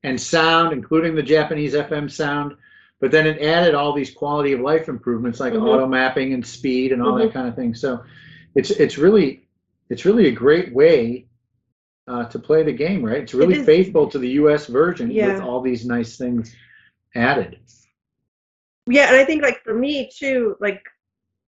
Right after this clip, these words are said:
Speaker 2: when I first played it, you know, back in two thousand one, two thousand two, I had more time, right?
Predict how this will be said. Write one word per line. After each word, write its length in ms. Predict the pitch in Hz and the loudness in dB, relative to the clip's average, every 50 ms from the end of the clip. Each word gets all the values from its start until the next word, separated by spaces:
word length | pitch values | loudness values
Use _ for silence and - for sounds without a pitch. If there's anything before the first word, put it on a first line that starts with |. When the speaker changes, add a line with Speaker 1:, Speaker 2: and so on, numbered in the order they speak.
| _ _ _ | _ _ _
Speaker 2:
when 180 | 220 240 254 | 0 2 4
I 80 | 247 247 | 4 2
first 340 | 247 - 320 339 - - - _ | 0 0 -4 -4 -4 -6 -10 _
played 220 | - 254 240 208 | 0 2 2 4
it, 260 | 185 175 175 208 - - _ _ _ | 2 2 0 -2 -4 -8 _ _ _
you 140 | 202 208 196 | -8 -6 -4
know, 220 | 190 185 185 185 185 - | -4 -4 -6 -8 -8 -6
back 340 | 202 190 185 185 185 185 _ _ _ _ | -4 -2 -2 -2 -4 -10 _ _ _ _
in 340 | - 185 185 196 190 185 190 - - _ | -10 -10 -8 -8 -10 -12 -14 -20 -20 _
two 120 | _ 220 | _ -4
thousand 200 | 214 196 180 185 | -2 -2 0 0
one, 140 | 196 190 190 | 0 0 0
two 60 | 208 | -2
thousand 280 | 202 190 180 180 180 - | -4 -4 -4 -4 -6 -2
two, 280 | - 254 233 208 202 - - - _ _ _ | 0 2 2 2 0 -4 -14 -20 _ _ _
I 100 | - 254 | 0 4
had 140 | 269 277 277 | 4 4 4
more 160 | 247 214 196 | 4 2 0
time, 480 | - - 226 220 190 170 151 147 - - _ _ _ _ _ _ | 0 0 0 0 0 0 -2 -6 -12 -16 _ _ _ _ _ _
right? 540 | 208 180 160 160 147 120 - - - - | -10 -8 -6 -6 -8 -8 -10 -12 -14 -16